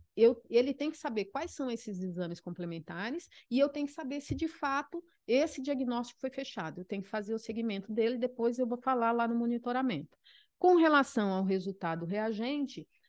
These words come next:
eu acho que o que mais, é, é, é, eu queria chamar a atenção é que, dependendo, o, o, dependendo da, da, da, do impacto da pessoa,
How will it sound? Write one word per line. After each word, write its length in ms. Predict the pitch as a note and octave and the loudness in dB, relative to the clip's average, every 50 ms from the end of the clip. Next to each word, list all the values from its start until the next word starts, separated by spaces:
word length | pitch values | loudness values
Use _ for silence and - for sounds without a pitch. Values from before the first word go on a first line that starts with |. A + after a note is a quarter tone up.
| _ _ - | _ _ -2
eu 80 | G3+ | 2
acho 200 | A#3 B3 C4 - | 2 2 2 0
que 100 | - C#4+ | -4 -8
o 40 | C4 | -6
que 140 | - C#4+ B3+ | -2 -2 0
mais, 680 | B3 B3 C4 D4+ E4+ F4+ F4 D#4+ E4 - - - - - - | 0 0 0 -2 -2 -2 -4 -6 -8 -10 -16 -20 -18 -10 -6
é, 100 | G#3+ G#3+ | -4 -4
é, 440 | G3+ - - F#3 F#3 F3+ F3 E3+ - | -4 -4 -2 -2 -2 0 -2 -2 -2
é, 320 | E3+ F3+ F3 E3+ E3 - - | -4 -2 -2 -2 -4 -4 -6
eu 120 | E3+ F#3 | -8 -8
queria 280 | - - F#3+ F#3 F#3+ F#3 | -8 -8 -6 -6 -6 -6
chamar 240 | - - F3+ F3+ | -8 -10 -10 -10
a 20 | E3+ | -10
atenção 440 | - D#3+ E3 - - B3+ B3 A#3+ A#3 | -10 -12 -14 -10 -8 -6 -4 -4 -4
é 60 | A3+ | -6
que, 260 | A#3 - C4 C#4 C#4+ - - - _ _ | -6 -6 -8 -8 -8 -10 -16 -20 _ _
dependendo, 760 | - F3+ A#3 A#3 A#3 C4+ C4+ B3+ A3+ C#4 D4+ D#4+ E4+ E4+ E4+ | -2 0 0 2 2 0 -2 -2 -2 -2 -4 -2 -4 -4 -4
o, 240 | D#4 - A3+ A3 - _ | -6 -8 -10 -12 -14 _
o, 200 | - G3+ F#3 - _ - - - _ - | -14 -14 -14 -14 _ -18 -20 -18 _ -6
dependendo 600 | E3+ G#3+ A3 C4 A#3+ A#3+ B3+ C#4+ D4+ D#4 D#4+ D4+ | -6 -4 -4 -4 -4 -2 -2 -2 -2 -2 -2 -2
da, 280 | B3 B3+ A#3+ A3 G#3+ | -2 -2 -2 -2 -4
da, 300 | G3 F#3 G3 G3 F#3 F3+ | -4 -6 -6 -6 -6 -8
da, 520 | E3+ E3 F3+ F3+ F3 F3 F3 E3+ E3 D#3 C#3+ - - _ _ _ _ _ _ _ - | -8 -8 -8 -6 -6 -6 -8 -10 -10 -12 -14 -16 -18 _ _ _ _ _ _ _ -2
do 100 | G#3 A#3+ | 0 0
impacto 540 | A#3 A3+ - - A3+ A#3+ B3+ B3 - F#3+ | 0 2 4 4 6 6 4 2 -2 -6
da 120 | F3+ F3+ E3+ | -6 -6 -6
pessoa, 680 | - E3+ D3+ - - - A3 A3+ G#3+ F3+ E3+ F3+ - | -8 -10 -10 -6 0 2 2 4 4 2 0 -4 -10